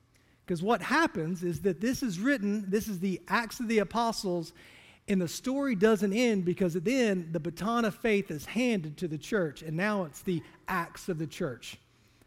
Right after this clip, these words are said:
So we get to play a part. We are the next chapter in the book of Acts.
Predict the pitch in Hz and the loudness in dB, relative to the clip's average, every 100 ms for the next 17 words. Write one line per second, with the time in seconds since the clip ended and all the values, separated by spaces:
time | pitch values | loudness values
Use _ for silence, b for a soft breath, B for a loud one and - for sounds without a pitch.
0 | b - - 202 180 269 311 254 226 208 | b -8 0 2 2 2 4 4 0 2
1 | 226 214 - 214 127 160 262 269 226 220 | 2 2 2 0 0 2 4 4 4 4
2 | - B - 185 196 202 240 - - - | 0 B 0 2 6 4 2 -2 -10 2
3 | 233 - 170 156 156 175 170 160 185 180 | 2 2 -4 -4 -4 -2 -2 0 0 0
4 | 165 151 101 - - - | 0 -2 -4 -18 -20 -20